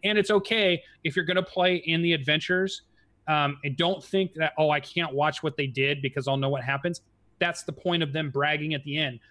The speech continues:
It's okay for you to know what another group did, because even if you go there, your experience is gonna be slightly different, or your experience is gonna be going there after the ram-, ramifications of what they did.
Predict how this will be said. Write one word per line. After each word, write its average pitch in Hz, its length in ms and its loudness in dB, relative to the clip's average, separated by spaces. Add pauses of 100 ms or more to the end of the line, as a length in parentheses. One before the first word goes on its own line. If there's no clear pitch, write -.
(520)
It's 170 160 -2
okay 180 300 2
for 170 120 -2
you 160 140 2
to 147 80 2
know 151 160 0
what 143 120 2
another 139 280 0
group 127 240 -4
did, 127 220 -8 (340)
because 151 280 2
even 202 240 2
if 196 160 2
you 185 140 2
go 165 280 4
there, 196 400 2 (320)
your 170 300 4
experience 156 540 0
is 139 100 -6
gonna 143 140 0
be 135 120 0
slightly 127 400 -4
different, 117 380 -8
or 127 140 -4
your 156 200 2
experience 147 480 -2
is 131 80 -6
gonna 139 160 0
be 135 400 0 (580)
going 160 300 4
there 143 200 2
after 156 380 0
the 139 80 0
ram-, 143 400 0 (140)
ramifications 143 920 -2
of 123 140 0
what 131 220 0
they 135 160 2
did. 120 300 -6